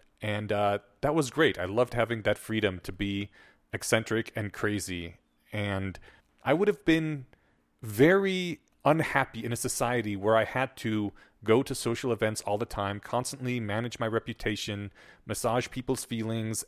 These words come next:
and be a bit of a conformist just so I don't get kicked out of the tribe, you know? Uh, so people don't start looking at me as the weird one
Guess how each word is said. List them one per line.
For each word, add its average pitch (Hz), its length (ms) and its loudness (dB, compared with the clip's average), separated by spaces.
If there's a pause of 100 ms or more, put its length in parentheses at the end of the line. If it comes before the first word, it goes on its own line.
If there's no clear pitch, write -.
(120)
and 127 140 2
be 160 160 4
a 151 40 4
bit 135 160 6
of 165 80 2
a 160 60 4
conformist 131 840 -2 (180)
just 123 340 4
so 131 160 2
I 123 80 6
don't 113 280 0
get 123 140 0
kicked - 260 -4
out 120 120 2
of 107 60 -4
the 90 100 -4
tribe, 87 440 -4
you 87 60 -8
know? 107 340 -4 (100)
Uh, 104 360 -2
so - 160 -4
people 123 260 -2
don't 117 200 -2
start 113 200 2
looking 113 280 -4
at 98 100 -4
me 98 160 -2
as 92 260 -4 (420)
the 107 120 2
weird 107 420 2
one 90 360 -2